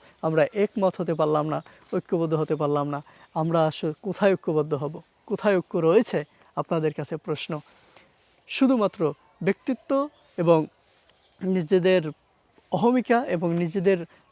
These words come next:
ধ্যান ধারণাটাকে, নিজেদের বুঝটাকে চূড়ান্ত ইসলামের উপরে আমরা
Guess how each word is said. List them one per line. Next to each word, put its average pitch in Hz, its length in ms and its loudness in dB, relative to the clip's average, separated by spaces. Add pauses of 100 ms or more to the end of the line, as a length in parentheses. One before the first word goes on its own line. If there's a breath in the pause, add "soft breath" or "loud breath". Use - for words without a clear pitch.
ধ্যান 208 220 0
ধারণাটাকে, 233 720 -2 (260 soft breath)
নিজেদের 196 400 2
বুঝটাকে 208 680 0 (300 soft breath)
চূড়ান্ত 226 360 -2
ইসলামের 190 520 -2
উপরে 165 380 0 (300 soft breath)
আমরা 156 380 0